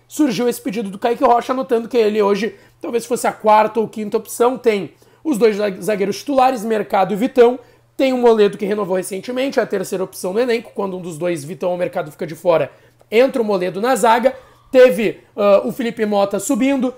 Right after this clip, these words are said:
o Igor Gomes, o Mário Fernandes, que chegou possivelmente à quarta opção, deve atuar como zagueiro inicialmente nesse grupo. Então,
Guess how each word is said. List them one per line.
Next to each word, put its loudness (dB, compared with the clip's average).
o -2
Igor 2
Gomes, 0
o -4
Mário 2
Fernandes, -4
que -10
chegou -2
possivelmente -6
à 0
quarta -6
opção, 0
deve 0
atuar 0
como 2
zagueiro 0
inicialmente -6
nesse -4
grupo. -2
Então, 2